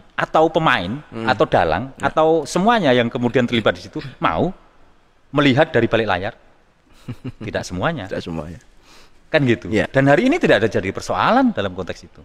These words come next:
Speaker 2: Ya.
Speaker 1: Kan gitu.
Speaker 2: Mm-mm.
Speaker 1: Meskipun kemudian menga-, eh, apologisnya begini, eh, kemudian ngomong, "Loh, terus ngopo disebut sebagai wayang?"
Speaker 2: Hmm.
Speaker 1: Lah kan yang kono ya tetep ono ayang-ayang ngene
Speaker 2: Iya,
Speaker 1: misalnya
Speaker 2: iya.
Speaker 1: gitu.
Speaker 2: Iya, iya.
Speaker 1: Apologisnya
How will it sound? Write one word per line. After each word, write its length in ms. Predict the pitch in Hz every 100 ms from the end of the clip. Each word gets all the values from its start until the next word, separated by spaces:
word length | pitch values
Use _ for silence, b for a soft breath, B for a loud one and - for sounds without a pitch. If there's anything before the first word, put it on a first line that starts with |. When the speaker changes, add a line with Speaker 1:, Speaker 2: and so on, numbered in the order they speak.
| _
Speaker 2:
Ya. 240 | - 92 82 _ _ _ _
Speaker 1:
Kan 160 | 135
gitu. 240 | 120 101 85
Speaker 2:
Mm-mm. 280 | 110 - 160
Speaker 1:
Meskipun 560 | 175 - 285 233 208
kemudian 580 | 190 160 143 - 92 113
menga-, 300 | 175 139 113 - - B -
eh, 220 | 143 131
apologisnya 720 | 151 214 190 - 180 - 311
begini, 500 | - 180 233 196 202 B B
eh, 400 | - 135 143 143 135
kemudian 460 | - 165 147 151 214
ngomong, 240 | 190 135
"Loh, 160 | 135 156 -
terus 320 | - 254 - - - -
ngopo 280 | 208 262 254
disebut 340 | 175 180 185
sebagai 240 | - 175 214
wayang?" 400 | 285 254 226 233
Speaker 2:
Hmm. 380 | 143 123 107 120 _
Speaker 1:
Lah 100 | -
kan 140 | 170 269
yang 100 | 311
kono 160 | 320
ya 120 | 330 285
tetep 180 | 269
ono 180 | 247 269
ayang-ayang 480 | 254 254 254 269 277 285
ngene 160 | 254 196
Speaker 2:
Iya, 80 | 143
Speaker 1:
misalnya 360 | - 101 123
Speaker 2:
iya. 120 | 113 101
Speaker 1:
gitu. 120 | 92
Speaker 2:
Iya, 140 | 104
iya. 120 | 85 65
Speaker 1:
Apologisnya 540 | - 262 - - 349